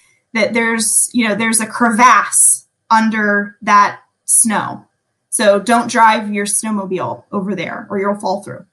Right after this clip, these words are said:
right? Or they can tell when ice is gonna break up or when it's getting fragile or when it's forming and really solid, right?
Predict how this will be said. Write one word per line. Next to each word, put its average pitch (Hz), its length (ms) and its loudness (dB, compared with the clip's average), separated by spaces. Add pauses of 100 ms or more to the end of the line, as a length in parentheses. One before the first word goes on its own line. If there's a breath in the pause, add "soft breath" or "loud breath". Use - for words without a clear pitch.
(100)
right? 196 260 0 (280 loud breath)
Or 247 120 6
they 269 120 6
can 269 160 4
tell 277 360 6
when 226 120 0
ice 247 260 2
is 233 100 -2
gonna 233 200 -4
break 202 280 -2
up 185 380 -2
or 214 120 0
when 220 120 2
it's 220 140 -2
getting 214 240 -2
fragile 190 680 0
or 202 120 0
when 220 160 0
it's - 180 -2
forming 233 640 2
and 185 240 -6
really 226 240 -2
solid, 202 680 2
right? 202 300 0